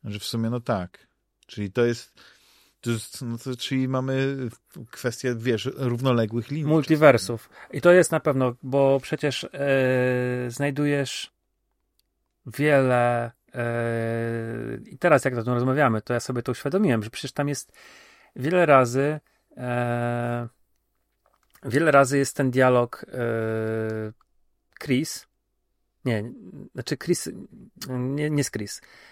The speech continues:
Speaker 2: E, teraz po, po, pokićkałem. Wiele razy, e, Jezu, jak ona ma
Speaker 1: Linda?
Speaker 2: E, Linda, tak. Wiele razy Linda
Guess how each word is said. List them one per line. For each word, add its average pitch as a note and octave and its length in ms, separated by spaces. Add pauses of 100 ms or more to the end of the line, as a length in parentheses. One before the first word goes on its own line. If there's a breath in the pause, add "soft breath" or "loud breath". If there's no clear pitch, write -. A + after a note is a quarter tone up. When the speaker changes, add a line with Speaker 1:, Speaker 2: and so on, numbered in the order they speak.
(140 loud breath)
Speaker 2:
E, A2+ 260
teraz B2+ 320
po, - 180
po, A2+ 920
pokićkałem. - 640 (340 soft breath)
Wiele C#3+ 240
razy, C3 720
e, A2+ 880 (160)
Jezu, A2 380
jak G#2+ 200
ona G#2+ 160
ma A2 240 (920 soft breath)
Speaker 1:
Linda? A#2+ 520 (960)
Speaker 2:
E, A2 360
Linda, A#2 360
tak. - 360 (420 loud breath)
Wiele C#3+ 280
razy C3+ 280
Linda C3+ 580